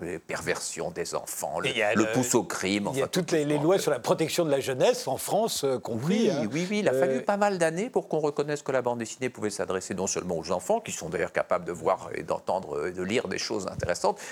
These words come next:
Speaker 1: mais, mais aussi à des publics adolescents ou adultes.
Speaker 2: Eh bien, commençons. Benoît Peters, euh, on va ouvrir à présent votre livre, hein, euh, le premier des, des cinquante moments de l'histoire de la bande dessinée que vous répertoriez,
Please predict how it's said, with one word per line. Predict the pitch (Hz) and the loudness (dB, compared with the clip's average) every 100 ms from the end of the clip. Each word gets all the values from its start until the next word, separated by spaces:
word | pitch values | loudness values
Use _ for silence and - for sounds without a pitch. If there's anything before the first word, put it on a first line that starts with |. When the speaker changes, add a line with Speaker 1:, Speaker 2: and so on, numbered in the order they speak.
| - | -4
Speaker 1:
mais, | 98 120 123 | 2 4 4
mais | 113 113 | 4 2
aussi | 104 - 180 190 | 2 -2 -2 0
à | 127 | 0
des | 104 | -2
publics | 95 92 131 143 | -4 -6 -6 -4
adolescents | 82 90 87 - 127 | -2 0 -2 -2 -2
ou | 131 | 0
adultes. | 98 92 90 - - _ _ _ - _ | -4 -4 -10 -12 -20 _ _ _ -20 _
Speaker 2:
Eh | 151 | -2
bien, | 156 233 233 190 175 | 2 4 4 0 -6
commençons. | - 269 208 156 - - 117 - - _ - - _ _ | 2 4 4 2 0 0 -4 -10 -20 _ -20 -20 _ _
Benoît | 147 165 175 175 170 165 160 | 0 2 4 4 6 6 4
Peters, | 160 156 - 196 196 - | 2 -4 4 4 4 2
euh, | 170 160 156 156 156 156 156 151 156 151 180 | 4 4 4 4 4 4 4 4 4 4 4
on | |
va | 156 | 4
ouvrir | 175 165 175 | 6 6 6
à | 151 | 6
présent | - 147 160 | 4 2 2
votre | 147 - 156 | 2 2 0
livre, | 170 214 139 | 2 -2 0
hein, | 151 147 | 2 2
euh, | 131 123 117 - - | 2 2 0 -4 -10
le | 156 | -4
premier | 170 202 247 | 2 2 2
des, | 262 175 156 | 2 4 2
des | 151 139 | 0 -2
cinquante | - 208 - 196 - | 2 2 2 -2 0
moments | 170 170 170 175 | 0 2 2 2
de | 143 143 127 113 - _ | 2 2 2 -2 -10 _
l'histoire | 156 - 208 | -2 2 4
de | 175 | 6
la | |
bande | 165 165 | 4 4
dessinée | 156 151 - 175 170 | 2 0 0 2 2
que | 165 147 | 2 0
vous | 120 123 | 0 2
répertoriez, | 151 - - - 147 160 202 240 | 2 2 0 2 2 4 2 2